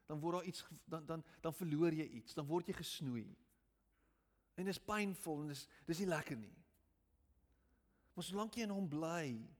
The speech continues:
is daar vir jou hoop, is daar vir jou lewe, is daar vir jou kos, is daar vir jou alles wat jy nodig het. Bly in hom. Dit hang nie van jou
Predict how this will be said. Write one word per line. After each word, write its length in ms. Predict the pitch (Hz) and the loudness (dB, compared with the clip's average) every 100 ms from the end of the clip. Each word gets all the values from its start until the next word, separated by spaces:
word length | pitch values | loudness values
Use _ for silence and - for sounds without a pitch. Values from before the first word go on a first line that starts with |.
| - _ _ _ - - _ | -20 _ _ _ -20 -20 _
is 80 | 139 | 0
daar 140 | 180 160 | 0 2
vir 140 | 170 | 4
jou 60 | 151 143 | 4 8
hoop, 180 | 202 170 | 8 8
is 80 | |
daar 120 | 170 151 | 0 4
vir 100 | 156 | 4
jou 80 | 139 | 4
lewe, 400 | 143 196 180 151 | 10 10 12 8
is 120 | 139 | 8
daar 100 | 156 | 4
vir 100 | 156 | 4
jou 60 | - | 2
kos, 220 | - 175 151 | 4 4 6
is 80 | |
daar 100 | 151 | 2
vir 120 | - 170 | 4 -2
jou 60 | - | 2
alles 180 | 220 170 | 0 0
wat 100 | 156 | 0
jy 80 | 156 | 2
nodig 340 | 131 135 135 - | 4 4 2 -4
het. 320 | 113 - - _ _ _ _ _ _ _ _ _ _ _ _ _ _ _ _ _ _ _ _ _ _ _ 180 | -16 -20 -20 _ _ _ _ _ _ _ _ _ _ _ _ _ _ _ _ _ _ _ _ _ _ _ -8
Bly 240 | 202 208 202 | -6 -4 -4
in 100 | 170 | -4
hom. 460 | 143 147 143 127 113 - _ _ _ _ _ _ _ _ _ _ _ _ _ _ _ _ _ _ _ - - _ - | -6 -10 -12 -16 -18 -20 _ _ _ _ _ _ _ _ _ _ _ _ _ _ _ _ _ _ _ -20 -20 _ -8
Dit 140 | 208 | -2
hang 200 | 202 247 277 | 2 6 6
nie 100 | 247 | 6
van 220 | 226 196 | 2 4
jou 160 | 160 | 6